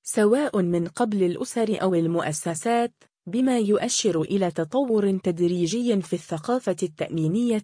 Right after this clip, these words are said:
وفي إدراك الفاعلين الاقتصاديين لأهمية إدارة المخاطر المالية. كما يتزامن ذلك مع توسع نسبي في حجم الأصول المالية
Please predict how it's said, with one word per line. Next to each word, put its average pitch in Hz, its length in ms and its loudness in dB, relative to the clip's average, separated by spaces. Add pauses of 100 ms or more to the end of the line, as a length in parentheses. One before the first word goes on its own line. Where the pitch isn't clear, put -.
(100)
وفي 190 540 0
إدراك 180 420 0
الفاعلين 175 760 0
الاقتصاديين 160 1080 0
لأهمية 180 880 0
إدارة 214 680 0
المخاطر 185 680 0
المالية. 196 840 -2 (340)
كما 262 320 2
يتزامن 185 680 2
ذلك 226 500 0
مع 175 300 -2
توسع 185 680 2
نسبي 185 640 0
في 165 220 -6
حجم 214 320 -2
الأصول 185 540 0
المالية 165 580 0